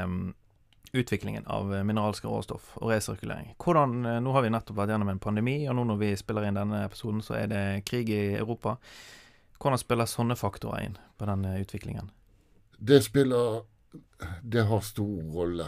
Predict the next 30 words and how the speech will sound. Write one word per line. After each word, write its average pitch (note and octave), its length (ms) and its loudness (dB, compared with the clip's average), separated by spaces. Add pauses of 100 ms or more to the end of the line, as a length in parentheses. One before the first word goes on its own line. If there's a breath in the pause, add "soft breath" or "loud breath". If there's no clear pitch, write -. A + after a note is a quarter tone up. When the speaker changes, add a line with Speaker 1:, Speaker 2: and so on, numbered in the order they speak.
(120)
Speaker 2:
fordi G2 500 -4
at, - 420 -10
eh, F2+ 460 -2 (180)
hvis E2 220 -12
vi F#2+ 60 -2
nå F#2+ 140 0
skal - 180 -8
ta, G2 320 2 (720 soft breath)
hvis G2 140 -4
vi A2+ 40 0
først A2+ 220 2
tar G#2+ 60 4
pandemien G#2+ 500 4
da, G2+ 120 0 (100)
Speaker 1:
Mhm. A#2 240 -4 (580 soft breath)
Speaker 2:
så - 220 -4
skapte A2 360 -2
jo A2+ 40 2
det G2 140 4
forstyrrelser E2 720 -2
i D2 40 0
hele E2 580 0 (800 loud breath)
forsyningskjeden D2+ 720 2
i C2+ 40 -6
verden. C#2+ 300 -4 (1500 soft breath)
Og G#2 420 6
pandemien A2+ 480 4
er B2+ 100 4
der C#3+ 120 4 (100)
enda, A#2 540 4